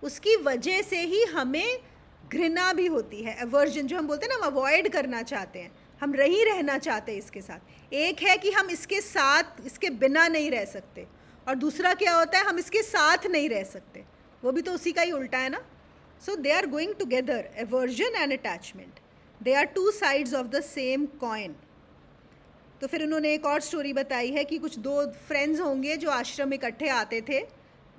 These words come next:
गुरु माँ के पास, लेकिन कुछ टाइम के बाद उनकी लड़ाई हो गई, दोनों दुश्मन हो गए,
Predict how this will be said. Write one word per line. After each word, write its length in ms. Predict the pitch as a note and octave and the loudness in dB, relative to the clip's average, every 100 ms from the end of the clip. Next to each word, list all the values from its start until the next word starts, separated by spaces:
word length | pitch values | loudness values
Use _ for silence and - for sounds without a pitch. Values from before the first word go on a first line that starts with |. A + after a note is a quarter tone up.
| - | -12
गुरु 220 | G3+ B3+ | -8 -6
माँ 160 | B3 B3+ | -4 -4
के 140 | C#4 | -6
पास, 420 | A#3+ A3 G#4 - - - - _ | -4 -4 -4 -10 -18 -20 -20 _
लेकिन 220 | A#3+ A#3+ D4 | -8 -4 -4
कुछ 260 | E4+ - | -4 -4
टाइम 220 | F4 C#4 C#4 | -2 0 -2
के 120 | D4 | -2
बाद 280 | C#4 C4+ C#4 | 0 0 0
उनकी 240 | C4+ D4+ | -4 -2
लड़ाई 380 | C4+ C4 A#3+ D4 | 0 0 0 0
हो 180 | D4 B3+ | 0 0
गई, 200 | B3 B3+ | -2 -2
दोनों 440 | B3+ B3 C4 B3 | -2 0 0 0
दुश्मन 400 | C4 - D4 D4+ | -4 -4 -2 0
हो 160 | E4 B3 | 0 0
गए, 280 | A#3+ A3 | -2 -8